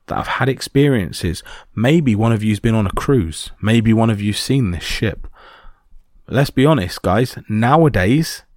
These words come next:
in this modern society, you don't see sh-, sail ships. So if you've seen a sail ship, let us know.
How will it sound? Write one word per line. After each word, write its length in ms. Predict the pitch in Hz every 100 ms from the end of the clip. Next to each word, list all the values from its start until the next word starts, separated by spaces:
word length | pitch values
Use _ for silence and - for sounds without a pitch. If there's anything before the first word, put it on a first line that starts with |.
| -
in 220 | 101 92 -
this 240 | 143 -
modern 320 | 143 147 151
society, 600 | 143 147 - 147 139 160 - - _
you 120 | 104
don't 280 | 107 131 117
see 180 | - 139
sh-, 320 | - 120 113 -
sail 380 | - 123 123 90
ships. 480 | - - - - _ _ _ _ _
So 120 | - 95
if 120 | 85
you've 240 | 131 156
seen 260 | - 190 165
a 60 |
sail 320 | - 143 170 123
ship, 360 | - 85 - - - - - - - -
let 140 | 110
us 120 | 98 -
know. 260 | 165 107